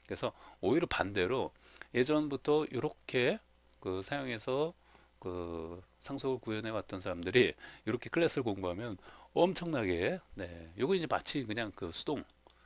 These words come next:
자동차를 수동으로 몰던, 어, 몰다가 뭐예요? 이거 이제 오토매틱, 자동으로 모는 듯한 느낌? 네, 그런 느낌을 받을 정도로 뭐예요? 자, 수동에서 뭐예요? 자동으로 바뀌어졌을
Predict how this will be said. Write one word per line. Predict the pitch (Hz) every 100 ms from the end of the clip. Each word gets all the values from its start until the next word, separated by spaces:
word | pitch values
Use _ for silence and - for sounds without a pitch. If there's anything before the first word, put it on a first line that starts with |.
| _
자동차를 | - 127 135 127 117
수동으로 | - - 165 151 135
몰던, | 104 95 98 92 95 131 92 - _ _ _ _ 104
어, | 90 87 80
몰다가 | 98 101 113 120
뭐예요? | 90 82
이거 | 87
이제 | 90
오토매틱, | 92 107 98 - - - - - -
자동으로 | - 113 131 131
모는 | 95 95 98
듯한 | 95 - 98 85
느낌? | 78 - 135 - _ _ _ -
네, | 87 80 78 80 - _ _ _ _
그런 | - 170 143
느낌을 | 101 - 110 110
받을 | 117 90 85
정도로 | - 82 101 101
뭐예요? | 78 73 _ _ - - _
자, | - -
수동에서 | - 135 127 113
뭐예요? | 98 82
자동으로 | - 95 104 87 78 113 - - - - -
바뀌어졌을 | - - - - - - 107 104 101 98 - - - 104